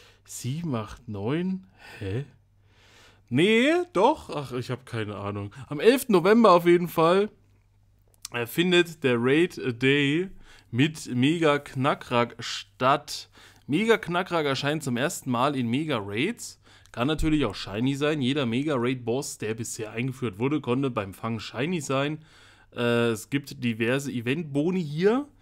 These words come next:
Am Samstag von null bis dreiundzwanzig Uhr neunundfünfzig wird das Fan-Raid-Limit auf zehn erhöht. Wer es noch nicht mitbekommen hat, man kann ja momentan nur fünf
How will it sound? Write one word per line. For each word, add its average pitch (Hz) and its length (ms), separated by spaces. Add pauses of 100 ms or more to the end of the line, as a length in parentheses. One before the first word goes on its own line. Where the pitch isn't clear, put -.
(360)
Am 131 140
Samstag 147 760 (200)
von 139 320
null 226 240
bis 220 240
dreiundzwanzig 165 880
Uhr 151 160
neunundfünfzig 147 920
wird 139 160
das 131 180
Fan-Raid-Limit 139 800
auf 117 200
zehn 190 420
erhöht. 147 560 (580)
Wer 123 280
es 214 40
noch 220 120
nicht 190 120
mitbekommen 180 540
hat, 180 100
man 151 140
kann 143 140
ja 170 40
momentan 143 400
nur 139 140
fünf 180 400